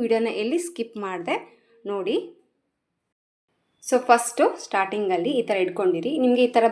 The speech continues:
ಬರುತ್ತೆ ಅನ್ನಂಗಿದ್ರೆ ಒಬ್ಬರು ಮನೇಲಿ ಸಹಾಯ ಇದ್ದರೆ ಆರಾಮಾಗಿ ನಿಮ್ಮ ಸಿಸ್ಟರು ಅಥವಾ ಯಾರಾದರೆ ಸ್ವಲ್ಪ ಇಟ್ಕೊಳ್ಳೋಕೆ ಹೇಳಿ. ನಿಮಗೆ ಫಸ್ಟ್ ಟೈಮ್ ನೀವು ಯಾರಾದರೂ ಕಷ್ಟ ಅನಿಸಿದ್ರೆ ಸ್ವಲ್ಪ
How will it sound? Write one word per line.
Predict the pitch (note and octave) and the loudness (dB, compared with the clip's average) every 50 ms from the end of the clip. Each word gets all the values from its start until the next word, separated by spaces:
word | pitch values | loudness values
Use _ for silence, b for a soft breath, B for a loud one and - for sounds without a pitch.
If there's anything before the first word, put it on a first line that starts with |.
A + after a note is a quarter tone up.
| G3 | 2
ಬರುತ್ತೆ | G3 G3+ G#3 G#3+ G#3+ G3+ | 2 0 0 0 -2 0
ಅನ್ನಂಗಿದ್ರೆ | F#3 F3+ E3+ E3+ F3 B3 D#4+ D#4 | 2 2 2 2 2 0 0 0
ಒಬ್ಬರು | C4 C4 C4 B3 A#3 A3 G#3 | 2 2 2 2 2 2 0
ಮನೇಲಿ | G3+ A3 A3+ A#3+ B3 | 0 0 2 2 0
ಸಹಾಯ | A#3+ - A3 G3 G3 A3 A3+ A#3 A3+ G3+ | 0 -2 -8 -6 -4 -2 -2 -2 -2 -4
ಇದ್ದರೆ | F#3 F3+ F3 A#3 F4 F4+ A#3 G3 | -6 -6 -4 -2 -2 0 0 -2
ಆರಾಮಾಗಿ | G3+ G#3 G#3 G3+ G3 G3 G3 | -4 -4 -6 -6 -6 -6 -6
ನಿಮ್ಮ | F#3 F#3 F3+ F#3 | -6 -6 -6 -10
ಸಿಸ್ಟರು | F3+ F3+ - F#3+ F3+ E3+ F3 E3+ | -12 -12 -10 -12 -10 -10 -10 -12
ಅಥವಾ | E3+ E3+ F3+ F3+ F3+ | -10 -12 -10 -10 -8
ಯಾರಾದರೆ | F3 F3 E3+ E3 E3+ D4+ D#4 | -8 -8 -10 -6 -8 -6 -6
ಸ್ವಲ್ಪ | - - - A#3 - | -4 -2 0 -2 -2
ಇಟ್ಕೊಳ್ಳೋಕೆ | - - - A#3+ G#3+ G3 F#3+ - - | -2 0 2 2 2 2 -2 -6 -6
ಹೇಳಿ. | E3+ D#3+ D#3+ E3 E3+ | -6 -4 -4 -4 -4
ನಿಮಗೆ | E3+ E3+ E3 E3+ E3+ - | -4 -4 -6 -8 -8 -8
ಫಸ್ಟ್ | G3 F#3+ - - | -8 -8 -6 -8
ಟೈಮ್ | G#3 F#3+ F#3 F#3 | -6 -4 -2 -2
ನೀವು | F#3 F3+ F#3 F3+ | -2 -2 -2 -6
ಯಾರಾದರೂ | E3+ F3 F3 F3 E3+ E3+ F3+ | -8 -8 -8 -10 -10 -10 -12
ಕಷ್ಟ | F3+ - - A#3 G#3+ G3 | -16 -8 -2 -2 -2 -2
ಅನಿಸಿದ್ರೆ | G3+ G#3 - G3+ F3 G3+ D4 E4+ E4 | -2 -6 -6 -8 -4 -4 -4 -4 -4
ಸ್ವಲ್ಪ | B3+ - | -6 -8